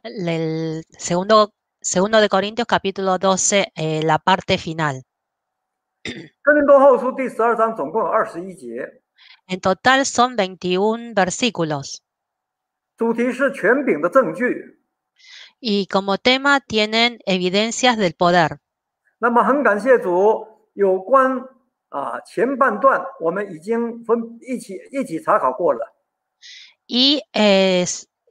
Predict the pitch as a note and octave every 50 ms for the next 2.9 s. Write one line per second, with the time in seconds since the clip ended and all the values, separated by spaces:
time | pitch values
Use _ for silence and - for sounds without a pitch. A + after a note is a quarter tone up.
0 | _ _ - A3 G3 G3 G3+ F3+ G#3 G3 F#3+ - - G3+ A3 C4+ C#4+ C4 - -
1 | C4+ C4 - C4 C4 - - A3+ G#3+ G#3+ G3+ G3 G3 G3 G3+ G#3 G#3 G#3+ A3 A3+
2 | A3 - F3+ E3+ E3 D#3+ D#3+ D3+ D3+ D3+ D3+ D3+ D3 D3 C#3+ D3 D3